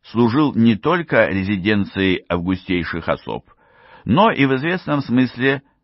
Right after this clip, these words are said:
центром хозяйственной жизни, огромным лабазом,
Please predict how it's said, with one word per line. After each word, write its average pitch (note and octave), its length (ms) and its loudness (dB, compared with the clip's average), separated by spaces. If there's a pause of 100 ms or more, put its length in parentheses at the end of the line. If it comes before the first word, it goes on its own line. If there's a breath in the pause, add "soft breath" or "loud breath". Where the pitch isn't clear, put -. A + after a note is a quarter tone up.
(180)
центром E3 400 0
хозяйственной F2+ 760 0
жизни, A1+ 540 -10 (440)
огромным C#3+ 800 4
лабазом, F#2 880 0